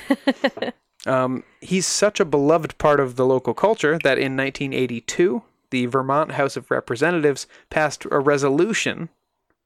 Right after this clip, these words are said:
Speaker 1: stating that Champ may exist, and if he does, he should be protected from harm.
Speaker 2: Oh.
Speaker 1: The resolution also encouraged scientific inquiry into unusual animals in Lake Champlain.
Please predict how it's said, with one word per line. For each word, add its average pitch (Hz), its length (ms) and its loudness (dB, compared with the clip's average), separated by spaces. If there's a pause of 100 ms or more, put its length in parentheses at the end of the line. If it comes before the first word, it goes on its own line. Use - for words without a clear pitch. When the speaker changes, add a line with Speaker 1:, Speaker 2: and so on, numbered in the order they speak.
(180)
Speaker 1:
stating 143 600 2
that 131 180 0
Champ - 380 -4
may 131 380 0
exist, 151 680 -4 (420)
and 143 260 -2
if 156 180 0
he 190 100 -4
does, 147 360 2
he 147 140 -4
should 131 300 -2
be 127 100 -2
protected - 560 -6
from 120 240 -12
harm. 127 380 -6 (580)
Speaker 2:
Oh. - 200 -12 (400)
Speaker 1:
The 135 100 -2
resolution 123 480 0
also 131 400 2
encouraged 131 580 -2
scientific 139 640 -2
inquiry 170 600 0
into 131 280 -2
unusual 131 520 0
animals 113 480 -8
in 117 100 -8
Lake 107 220 -8
Champlain. - 400 -12